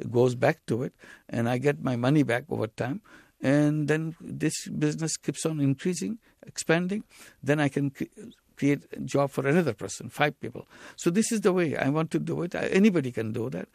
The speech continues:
Uh, this is not a rocket science. It's simply willingness that, yes, I can do business not to make money, but to solve problems.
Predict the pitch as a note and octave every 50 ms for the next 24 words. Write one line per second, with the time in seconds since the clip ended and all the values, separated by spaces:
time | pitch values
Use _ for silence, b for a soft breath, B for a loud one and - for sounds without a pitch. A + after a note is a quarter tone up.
0 | B B B B B B - - C3+ C3 C3+ C#3+ C#3+ D#3+ D#3 - D#3+ D3 C#3+ D3
1 | D3+ C#3+ - C3+ B2+ C3+ - - C3 - - - C3 A#2 F2 E2+ - - - b
2 | b b C3+ - - - G3 G3+ F#3 - G3 G3+ F#3+ - D3+ D#3 D3+ C3+ A2 G#2
3 | F2+ F#2 - - A#2 A#2 - - A#2 B2+ C#3+ E3 - B B B B B B -
4 | C#3 D#3 - D#3+ D3 C3+ C3+ C3+ C3+ B2+ E3 E3+ B2 B2+ B2+ A#2+ B2 - - _
5 | _ _ _ A#2+ A#2 B2+ C#3+ E3 - - F#3 D#3 C3+ B2 A#2 _ A#2+ A#2 A2+ -
6 | A#2 - b b b b b - A#2+ - - - - A2+ A#2 A2+ - G#2 G2 -
7 | _ - C#3+ - -